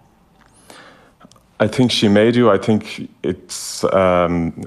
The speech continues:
been no secret that there has been criticism at times from different politicians over Catherine Martin's handling of the overall crisis. Um, a short time ago, the Labour leader, Ivana Bacik, was speaking on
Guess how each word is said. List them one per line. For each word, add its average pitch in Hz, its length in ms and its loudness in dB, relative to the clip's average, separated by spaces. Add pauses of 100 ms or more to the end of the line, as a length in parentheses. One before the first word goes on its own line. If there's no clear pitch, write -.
(100)
been 101 180 2
no 98 140 2
secret 107 640 -2
that 85 180 0
there 90 140 0
has 90 240 -2
been 92 460 -2
criticism 101 540 -2
at 95 120 -4
times 104 340 0
from 98 180 -2
different 92 300 -4
politicians 95 640 -2
over 95 220 2
Catherine 92 400 -4
Martin's 90 420 -2
handling 92 460 -2 (580)
of 104 160 2
the 104 100 4
overall 95 460 2
crisis. 95 680 -2
Um, 90 320 0
a 90 60 -4
short 110 240 0
time 104 260 0
ago, 95 220 2
the 92 100 0
Labour 95 320 2
leader, 90 340 0
Ivana 92 280 0
Bacik, 92 480 -2
was 87 220 -4 (100)
speaking 95 500 -2
on 85 280 0